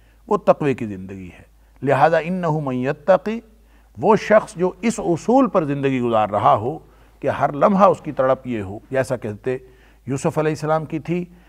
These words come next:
हर लम्हा उन्होंने अल्लाह की नाराज़गी से बचने की कोशिश की और हर लम्हा अल्लाह की रजामंदी के हुसूल की कोशिश की।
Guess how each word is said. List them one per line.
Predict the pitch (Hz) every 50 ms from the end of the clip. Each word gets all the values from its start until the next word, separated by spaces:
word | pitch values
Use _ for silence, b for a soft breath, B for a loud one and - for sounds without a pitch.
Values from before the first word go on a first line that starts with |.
| b b b b
हर | - 170 190 185
लम्हा | 180 190 208 190 170 170 175 165
उन्होंने | 156 151 147 147 143
अल्लाह | 131 131 139 143 143 139
की | - 143
नाराज़गी | 131 127 120 120 120 120 120 135 135
से | - 139
बचने | 123 120 117 - 135 135 123
की | 120 117
कोशिश | 107 123 123 107 123 123 120
की | - 147 143 147 156 156 b b b b b b _ -
और | 123 131 123
हर | 110 - - 120 135 139 131
लम्हा | 127 127 127 123 117 113 127 139 143 135
अल्लाह | 117 110 113 120 120 117
की | 113 - 160
रजामंदी | 131 120 117 117 113 113 113 117 117 127 135 123
के | - 151
हुसूल | 143 98 107 120 - 196 190 147 113
की | - 101 92
कोशिश | - 98 95 - 92 85 -
की। | - _ _ _